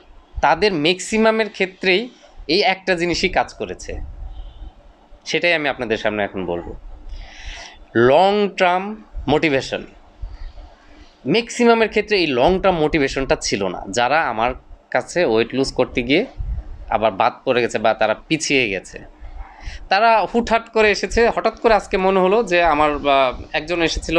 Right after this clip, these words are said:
যে, আহ, তার অফিসে তার কলিগদের সামনে তাকে খুব অড লাগতেছে,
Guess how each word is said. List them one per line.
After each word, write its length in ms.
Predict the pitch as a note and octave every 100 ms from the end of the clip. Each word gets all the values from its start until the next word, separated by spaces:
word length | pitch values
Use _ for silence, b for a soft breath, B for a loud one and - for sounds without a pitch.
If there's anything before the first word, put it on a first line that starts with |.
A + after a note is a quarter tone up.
| E3
যে, 180 | D3 D3+
আহ, 560 | C#3+ - - - A#2+ A#2+ B2+
তার 180 | C3 C#3 D3+
অফিসে 420 | C#3 D#3+ C#3+ E3 D#3+ D#3+
তার 120 | D3 -
কলিগদের 760 | C#3 C#3+ C#3+ C#3 - - D3+ C#3+ C#3
সামনে 300 | - C#3+ C#3+
তাকে 280 | C#3 C3+ C#3+
খুব 180 | C3+ C#3+ -
অড 100 | C3+ C3+
লাগতেছে, 480 | C#3 C3 C3+ -